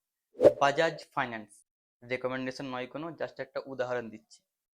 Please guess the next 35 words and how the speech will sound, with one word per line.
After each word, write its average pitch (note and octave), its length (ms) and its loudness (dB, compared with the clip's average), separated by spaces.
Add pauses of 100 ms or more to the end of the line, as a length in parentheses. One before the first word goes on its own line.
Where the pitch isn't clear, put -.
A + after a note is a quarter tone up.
(240)
এই D3+ 180 0
কোম্পানির D#3+ 420 0
নাম E3 120 0 (340)
সবাই C3+ 220 6 (120)
জানি D3+ 180 2 (120)
আমরা। D3 160 -6 (560)
এই D3+ 120 -6 (100)
কোম্পানির D3+ 420 0
কাছ D3+ 180 2
থেকে D#3 160 -4
আমরা D#3 220 -2
যখনই C#3+ 280 -2
কোনো D3+ 100 -6 (140)
মোবাইল - 320 8
কিনতে C3+ 300 -6
যাই, C3 160 2 (160)
ফ্রিজ C#3 200 4 (120)
কিনতে C3 240 -6 (100)
যাই C3 140 -2 (100)
বা C3 80 0 (320)
এসি - 240 8
কিনতে C3 320 -6
যাই, A#2+ 140 -6 (480)
আমরা C#3+ 180 -2 (160)
এই D3+ 80 -2 (100)
কোম্পানির D3+ 380 -2
কাছ D3+ 80 0 (100)
থেকে D#3 140 -4 (100)
লোন C#3+ 160 -2 (120)
নিই D3+ 120 -8 (520)
বা C3+ 80 0 (160)
এই D3 60 0 (100)
কোম্পানির D3 340 -4 (120)
মাধ্যমে C#3 320 -2
আমরা D3+ 140 -2